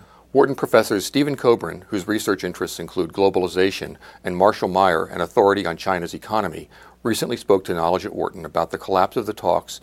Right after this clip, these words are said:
global commerce, and China's interests in the rules governing trade. Welcome, Professor Kobrin.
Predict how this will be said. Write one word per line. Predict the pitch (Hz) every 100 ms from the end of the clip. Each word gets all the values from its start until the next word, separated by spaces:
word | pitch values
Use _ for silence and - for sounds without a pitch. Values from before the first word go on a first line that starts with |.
| - - - -
global | 98 101
commerce, | 110 107 92 85 85 - _ -
and | 87
China's | - 95 92 87
interests | 107 92 78 -
in | 90
the | 82
rules | 80 87 85
governing | - 85 82 78
trade. | - 80 - - - - _ -
Welcome, | 135 - 101
Professor | 95 90 85
Kobrin. | 90 87 85 92